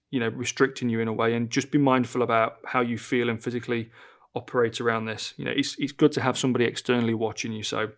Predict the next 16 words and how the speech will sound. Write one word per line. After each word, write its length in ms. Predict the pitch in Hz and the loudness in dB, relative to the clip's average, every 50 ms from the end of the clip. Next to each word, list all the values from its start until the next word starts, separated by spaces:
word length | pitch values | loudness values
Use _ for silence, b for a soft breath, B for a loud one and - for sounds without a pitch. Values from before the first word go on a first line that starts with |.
| b b b b b b b b b b - | b b b b b b b b b b 4
definitely 360 | 147 131 - - 156 147 131 | 4 4 4 4 4 4 4
sort 220 | - 143 127 - | 4 4 2 2
of 60 | 123 | 2
make 140 | 127 127 - | 0 0 0
your, 100 | 131 120 - - - | -2 -4 -6 -6 -4
make 240 | 156 135 127 127 127 | -4 -4 -4 -2 0
that 120 | 135 127 | 0 2
aware 280 | 123 120 120 123 120 117 | 2 2 4 4 4 2
to 120 | 113 - 123 | 2 0 -2
a 60 | 113 | -2
friend, 520 | - - 131 123 120 117 117 120 - - | 0 0 0 0 0 -2 -6 -8 -8 -8
friend 240 | - - 127 123 117 | -2 0 0 2 4
or 100 | 117 113 | 2 2
a 60 | 113 | 2
family 260 | - - 113 113 113 | 0 -2 -6 -6 -6
member. 340 | 117 - 62 - - - - | -6 -6 -6 -6 -6 -6 -8